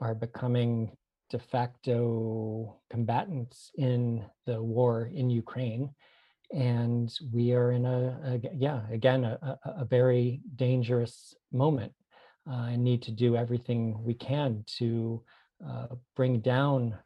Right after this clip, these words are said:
uh, the, the tensions and make sure that this war doesn't escalate into a wider war. And I think indeed, uh, people in the media are, are, are often not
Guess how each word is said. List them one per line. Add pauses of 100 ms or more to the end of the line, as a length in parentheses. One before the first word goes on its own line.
(140)
uh, (120)
the,
the
tensions (380)
and
make
sure
that
this
war
doesn't
escalate
into
a
wider (160)
war. (280)
And
I
think
indeed,
uh,
people
in
the
media
are,
are, (140)
are (120)
often
not